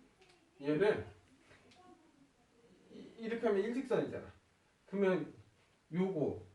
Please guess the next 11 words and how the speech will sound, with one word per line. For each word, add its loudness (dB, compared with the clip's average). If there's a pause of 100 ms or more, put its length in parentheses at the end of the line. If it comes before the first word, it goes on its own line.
(480)
얘, 2
이 -2
넓이를, -2 (480)
어? 0 (560)
이 -4
넓이를 0 (360)
여기에다 4
붙이면 -6
되는 -6
거 -4
아니야? -6